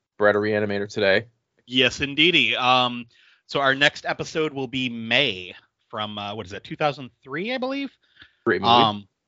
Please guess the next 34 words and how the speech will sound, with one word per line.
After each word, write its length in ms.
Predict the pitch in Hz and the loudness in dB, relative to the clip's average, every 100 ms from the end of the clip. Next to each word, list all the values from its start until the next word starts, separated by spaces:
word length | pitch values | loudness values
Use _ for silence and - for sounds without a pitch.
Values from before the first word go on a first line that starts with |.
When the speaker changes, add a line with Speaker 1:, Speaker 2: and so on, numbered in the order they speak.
| _ | _
Speaker 2:
yeah, 260 | 127 143 117 | 4 6 4
no, 120 | 113 | 2
I'm, 200 | 113 120 | -2 -2
I'm 140 | 131 120 | -6 -8
looking 180 | 117 - | -8 -4
forward 160 | 120 | -4
to 60 | 110 | -2
that. 200 | 113 113 _ _ - | -2 -2 _ _ 0
Uh, 240 | 123 127 127 | 4 6 4
then 120 | 139 | 0
we'll 80 | 147 | -2
be 160 | 151 | -2
following 360 | 143 160 160 160 | 0 0 2 0
that 140 | 160 | 0
up 80 | 165 | 0
with 80 | 139 | -2
Rocky 260 | 151 151 147 | -2 0 -2
Horror 220 | 147 143 | -4 -4
Picture 320 | 165 156 185 | -6 -8 -10
Show 260 | - 202 196 | -2 0 0
and 300 | 139 123 120 | -2 -4 -10
closing 420 | - 151 160 165 | -4 -4 -2 0
it 80 | 151 | 2
out 140 | 151 | 2
with 120 | 139 | -2
our 180 | 127 123 | -2 -2
Halloween 540 | - 139 139 139 135 | -2 -2 -2 -4 -6
special, 440 | 127 - 131 - 120 | -8 -6 -6 -6 -10
which 160 | 120 | -8
will 80 | 117 | -8
be 200 | 110 113 | -4 -4
the 120 | 110 117 | -2 -4
Universal 560 | 107 117 120 120 123 | -2 -6 -4 -6 -4
Frankenstein. 800 | 117 101 98 101 92 - 85 80 | -6 -6 -6 -12 -16 -12 -12 -14